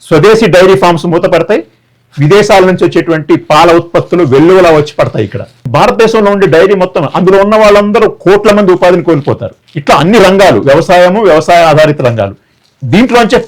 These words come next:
పరిశ్రమలకు వెళ్తది. చిన్న పరిశ్రమలు, సన్నకారు పరిశ్రమలు, మీడియం పరిశ్రమలు, ఇవి కూడా మూతపడతాయి. వాళ్ళ, వాళ్ళది కూడా పోతుంది.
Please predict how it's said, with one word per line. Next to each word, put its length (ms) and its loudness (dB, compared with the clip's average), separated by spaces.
పరిశ్రమలకు 460 0
వెళ్తది. 300 -2
చిన్న 160 2
పరిశ్రమలు, 600 -2
సన్నకారు 440 -2
పరిశ్రమలు, 460 -2
మీడియం 540 0
పరిశ్రమలు, 440 -4
ఇవి 200 -2
కూడా 220 2
మూతపడతాయి. 460 -4
వాళ్ళ, 160 2
వాళ్ళది 280 2
కూడా 100 0
పోతుంది. 400 -6